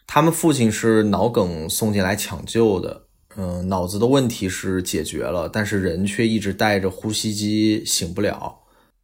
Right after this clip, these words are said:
他们在医院已经住了三十天了。嗯，另外一家呢，是来自临汾，是一对父女。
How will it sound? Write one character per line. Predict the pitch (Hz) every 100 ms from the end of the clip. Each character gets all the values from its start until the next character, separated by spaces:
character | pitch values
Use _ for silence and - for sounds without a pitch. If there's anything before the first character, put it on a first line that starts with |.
| _
他 | - 147
们 | 151
在 | 147
医 | 123 127
院 | 143 143 117 98
已 |
经 | 95 104 107
住 | 139 123 104
了 | 90 87 82 82
三 | - - 120 123
十 | 110
天 | 92 82
了。 | 73 76 - _ _ _ _ _ _ -
嗯， | 101 95 92 90 90 95 120
另 | 143
外 | 143 131
一 | 110
家 | 101 101 104
呢， | 101
是 | 98 98
来 | 92 90
自 | - 107 101 98
临 | 92 90 107
汾， | - - - _ _ _ _
是 | - - - 120 113 107
一 | 104 101
对 | 101 123 117 107
父 | 104 - 139 113
女。 | 95 -